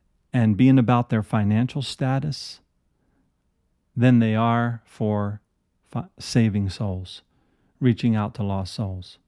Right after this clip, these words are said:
And that's, that's a sad thing. That's a sad statement. Now, please go ahead and, uh,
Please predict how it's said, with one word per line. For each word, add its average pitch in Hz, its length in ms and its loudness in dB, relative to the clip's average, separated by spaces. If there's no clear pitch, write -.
And 135 200 2
that's, 143 260 2
that's 151 320 -4
a 139 80 -6
sad 120 540 -2
thing. 98 260 -4
That's 120 200 2
a 123 40 0
sad 117 400 0
statement. 117 540 -2
Now, 139 440 2
please 185 280 0
go 160 160 2
ahead 123 520 0
and, 117 340 0
uh, 110 280 -2